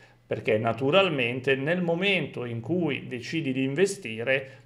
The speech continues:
probabilmente dovrai contrarre un prestito in banca,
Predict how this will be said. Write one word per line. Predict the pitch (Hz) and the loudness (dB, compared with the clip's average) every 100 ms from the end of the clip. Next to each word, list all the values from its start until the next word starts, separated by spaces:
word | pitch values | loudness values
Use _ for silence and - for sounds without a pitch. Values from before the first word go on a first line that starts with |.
| - | -2
probabilmente | 170 165 151 147 170 143 127 135 143 | 2 8 8 8 2 0 0 0 0
dovrai | 135 120 123 143 151 139 | 2 2 4 6 6 4
contrarre | 139 131 131 123 131 | -2 0 2 4 2
un | 117 | 0
prestito | 131 123 - 127 | 0 -2 -2 -4
in | 139 156 | -4 2
banca, | 233 254 147 - 113 | 4 4 2 -4 -10